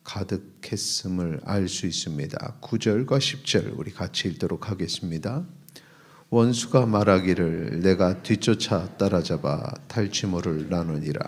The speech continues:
내가 그들로 말미암아 내 욕망을 채우리라.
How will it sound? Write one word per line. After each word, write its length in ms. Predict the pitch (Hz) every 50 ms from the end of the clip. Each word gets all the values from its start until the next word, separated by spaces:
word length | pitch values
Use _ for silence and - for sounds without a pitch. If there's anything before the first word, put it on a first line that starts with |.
| - 113 - - - - - - - _ _
내가 400 | - 98 98 98 95 95 92 92
그들로 400 | - - 104 101 101 95 95 98
말미암아 960 | 92 92 92 92 92 92 92 92 87 87 90 98 117 131 139 139 147 143 143 - -
내 280 | - 98 95 92 85
욕망을 680 | 90 92 95 95 92 90 92 98 95 95 101 110 110
채우리라. 640 | 104 - - 117 95 85 - 80 - - - -